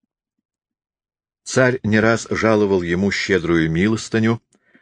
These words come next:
на создание монастыря, на прокормление нищих, и в знак особого внимания в большие праздники и свои семейные торжества посылал ему лакомства, которые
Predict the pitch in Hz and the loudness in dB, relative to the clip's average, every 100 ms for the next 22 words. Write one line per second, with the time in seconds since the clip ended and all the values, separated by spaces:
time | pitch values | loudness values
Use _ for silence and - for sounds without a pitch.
0 | - 92 110 95 90 92 92 87 87 87 | -10 -4 0 0 2 0 2 0 -2 -4
1 | - 82 80 85 - _ _ _ - 80 | -4 -2 2 0 -2 _ _ _ -8 -2
2 | 80 - 85 90 80 80 82 78 78 80 | -2 0 -2 -2 -2 -2 -2 -2 -2 -4
3 | 78 - 80 - _ _ _ _ _ 123 | -4 -6 -8 -10 _ _ _ _ _ -2
4 | 143 151 170 160 135 160 143 131 123 101 | 0 0 0 0 0 0 2 2 2 0
5 | 101 151 180 120 73 - _ _ 76 71 | 0 2 0 0 -2 -4 _ _ -6 -2
6 | 90 - 98 92 92 131 170 120 90 - | 0 0 0 0 2 2 0 -2 -4 -4
7 | 73 62 _ _ _ - 95 - 92 87 | -8 -8 _ _ _ -6 -6 -2 0 2
8 | 82 95 87 82 76 78 80 73 82 - | 0 -2 0 0 0 -2 -2 -4 -4 -10
9 | - 104 156 131 - 80 120 131 135 147 | -2 0 0 -4 -4 0 0 0 -2 -2
10 | - 85 73 73 - 73 - 82 78 - | -2 -2 0 -2 -4 -12 -10 -4 -4 -4
11 | _ _ _ 76 - 98 156 160 156 | _ _ _ -6 0 0 2 0 0